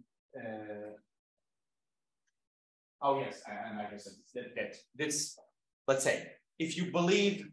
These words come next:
uh, I'm, I'm trying to get the kind of epistemological steps right, right? So if you believe that the loan is real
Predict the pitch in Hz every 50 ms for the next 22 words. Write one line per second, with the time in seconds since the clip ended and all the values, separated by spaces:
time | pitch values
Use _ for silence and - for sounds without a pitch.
0 | - _ _ _ _ _ _ - 147 139 131 127 127 127 123 - - - 131 -
1 | - - 156 151 - 151 151 143 139 135 147 160 147 - 127 131 - - - 139
2 | 123 120 117 - - - - - - 160 147 - - 139 123 123 139 135 - -
3 | - 143 139 135 135 135 139 139 135 123 120 117 113 - - - 139 127 117 -
4 | - - - - _ - - 107 98 87 82 - 98 107 120 - - - - _
5 | _ _ _ _ - 135 135 - - 190 208 190 196 214 202 156 156 156 151 156
6 | 165 175 175 - - 139 139 139 139 - - - - 123 120 117 127 151 165 165
7 | 160 156 151 151 151 131 123 120 120 117 117 - - - - _ _ _ _ _
8 | _ _ _ - 139 123 127 127 113 101 92 90 92 107 147 160 - -